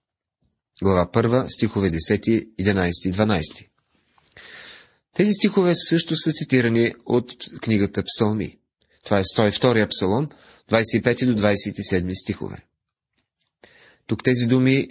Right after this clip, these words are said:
ни разкриват, че Господ Исус е и Творецът. "А кому от ангелите е рекъл някога: "Седи отдясно ми, докле положа враговете ти за твое подножие"?" Послание към Евреи, първа глава, тринайсти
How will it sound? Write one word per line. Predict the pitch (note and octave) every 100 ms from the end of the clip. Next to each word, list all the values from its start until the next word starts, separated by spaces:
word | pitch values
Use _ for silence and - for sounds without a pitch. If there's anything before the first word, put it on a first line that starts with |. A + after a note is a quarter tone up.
| -
ни | B2
разкриват, | B2+ - C3 B2+
че | - A2
Господ | C3 D3+ - D#3
Исус | D3+ - C3+ - - _
е | A2+ A2 G#2+ -
и | G2+
Творецът. | G2+ G#2+ B2 - - _ - - _ _ _ _ _ _ _ _ _ _
"А | G#2 G#2 - -
кому | A2+ A#2 G3 -
от | F#3 F#3 -
ангелите | D#3 C#3 B2+ B2 B2 A#2+
е |
рекъл | A2 A2 G#2+
някога: | A2+ A2+ F2+ E2 D#2 - _ _ - _ -
"Седи | - A#2 A#2+ G3+
отдясно | D#3 E3 E3 D3
ми, | C3 C3 -
докле | A2 A#2 C3 B2+
положа | A2+ A2+ A#2+ A#2
враговете | G2+ G#2 F#2+ G#2+ B2+ G2+
ти | - G#2
за | F2+ F2
твое | - G2 G2
подножие"?" | A2 A#2 D#3 G#2+ C#2+ - _ _ _ _ _ _ _ _ _ _ _ _ _ _
Послание | - A2 G2+
към | - G2
Евреи, | F#2 G#2+ A#2 C3
първа | A#2 G2 F#2+
глава, | G2 G2+
тринайсти | G2 F#2+ G#2 A2 -